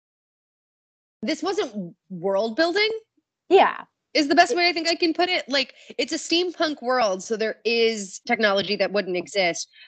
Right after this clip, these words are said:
Speaker 1: but there's not, like, a deep explanation of why the tech exists or the different types of inventions. Like, it's only if it's relevant to the plot is it bl-, brought up. You're not getting descriptions of city streets and how they're different than traditional nineteen ten Saint Louis would be.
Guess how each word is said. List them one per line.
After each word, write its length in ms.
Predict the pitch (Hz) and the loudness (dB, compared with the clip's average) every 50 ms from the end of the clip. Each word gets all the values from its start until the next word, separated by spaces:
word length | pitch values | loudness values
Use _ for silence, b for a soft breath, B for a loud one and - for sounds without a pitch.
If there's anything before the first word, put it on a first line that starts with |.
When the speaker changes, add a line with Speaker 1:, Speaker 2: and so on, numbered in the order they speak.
| b b - | b b -4
Speaker 1:
but 220 | - 269 269 - - - | 0 0 0 0 -2 -4
there's 260 | 208 254 262 269 - | -2 0 0 0 -2
not, 360 | 233 226 233 247 269 294 285 - | -4 -2 0 2 2 2 0 0
like, 200 | - 226 220 220 - | -2 -4 -4 -2 -2
a 80 | 208 220 | -4 -4
deep 300 | 170 - 233 233 240 - - 180 | -4 -4 -4 -4 -4 -4 -2 -6
explanation 840 | 220 - - - - 226 214 208 208 208 208 - 233 208 202 196 | -6 -6 -6 -8 -6 -4 -2 -2 -2 -2 -2 -4 -4 -4 -4 -2
of 180 | - 196 185 156 | -2 -2 -2 -2
why 360 | 160 170 180 185 180 185 185 | -2 0 2 4 4 2 2
the 120 | 156 185 | 0 -4
tech 320 | - - - - 185 180 - - | -6 -6 -2 -2 -2 -2 -2 -6
exists 760 | 156 175 147 156 143 151 180 170 170 165 - - - - - | -8 -8 -8 -10 -6 -4 -2 -2 -2 -4 -6 -8 -14 -10 -6
or 140 | 202 202 190 | -6 -6 -4
the 100 | 180 202 | -4 -4
different 320 | 175 208 190 - 208 196 | -4 -4 -6 -6 -8 -6
types 240 | - 202 196 - - | -2 -2 -2 -2 -4
of 60 | 202 | -6
inventions. 640 | 180 180 160 151 180 180 185 180 - 185 180 175 165 185 | -6 -6 -4 -4 -4 -4 -4 -6 -6 -6 -6 -4 -4 -4
Like, 140 | 180 - _ - B B B B | -6 -6 _ -18 B B B B
it's 220 | 226 226 - - _ - | -6 -6 -6 -4 _ 0
only 320 | 247 254 269 269 269 269 | 2 2 2 0 0 0
if 80 | 247 - | 0 0
it's 160 | 226 220 - | -2 -2 0
relevant 300 | 214 202 208 190 196 196 | 2 2 2 0 -2 -4
to 60 | 175 - | -4 -8
the 60 | - | -8
plot 280 | - - 190 185 170 190 | -2 0 0 2 2 0
is 80 | 175 | 0
it 120 | 180 - - | -2 -4 -4
bl-, 120 | - 165 160 - 147 | -2 -4 -4 -2 0
brought 180 | 180 160 151 | -2 0 0
up. 200 | 151 151 127 - - | 0 0 -2 -2 -2
You're 120 | 180 196 | -2 -2
not 280 | 196 214 208 202 - - b b b b b | 2 2 2 2 0 -2 b b b b b
getting 180 | 233 240 247 226 | 0 0 0 0
descriptions 440 | 233 - - 247 - - 226 214 | -6 -4 -4 -4 -4 -2 -4 -2
of 100 | 220 - | -4 -4
city 220 | - - 240 220 214 | -4 -4 -2 -2 -2
streets 640 | - - - - - 240 269 277 220 202 _ - 202 | -4 -6 -8 -6 -6 -4 -4 -4 -4 -4 _ -6 -4
and 120 | 196 190 | -2 0
how 120 | 190 190 | 2 2
they're 160 | 185 190 202 190 | 2 2 -2 -2
different 500 | 151 - 240 247 - 220 214 202 190 - | -2 0 -2 -2 0 0 -2 -2 0 -2
than 140 | 190 190 | -2 -2
traditional 560 | 185 - 214 175 202 202 - - 226 208 190 196 | 0 -2 0 0 0 -2 -2 -4 -4 -4 -2 0
nineteen 320 | 196 190 - - 202 190 | -2 -2 -2 -4 -8 -6
ten 240 | 165 196 175 180 - | -4 -4 -4 -4 -4
Saint 180 | 196 185 175 | -4 -4 -2
Louis 320 | 214 226 208 190 180 - - | 0 0 0 0 -2 -2 -6
would 140 | 175 156 - | -6 -4 -4
be. 400 | 233 262 - 185 - - - | -6 -4 -4 -6 -12 -12 -18